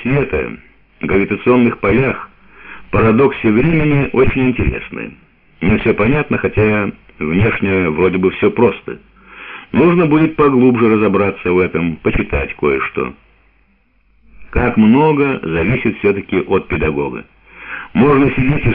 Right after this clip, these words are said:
слушать, а то и спать на лекции, а можно сожалеть, что так быстро пролетело время. До пуска Беляева и Леонова осталось меньше недели.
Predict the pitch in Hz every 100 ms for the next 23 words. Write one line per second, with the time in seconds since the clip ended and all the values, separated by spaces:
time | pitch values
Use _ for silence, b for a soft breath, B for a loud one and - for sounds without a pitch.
0 | - 131 131 120 - - 127 113 - 110
1 | 110 107 101 98 - - 87 82 85 120
2 | 135 127 117 92 82 92 120 - - -
3 | 69 65 64 139 135 - 117 78 73 -
4 | 104 98 69 69 65 64 - _ _ _
5 | _ _ _ _ _ _ _ _ B B
6 | B B B B 76 - 196 214 - 170
7 | 170 190 185 180 170 151 143 143 143 165
8 | 160 156 143 - 135 135 131 110 117 123
9 | 123 113 98 85 85 82 80 76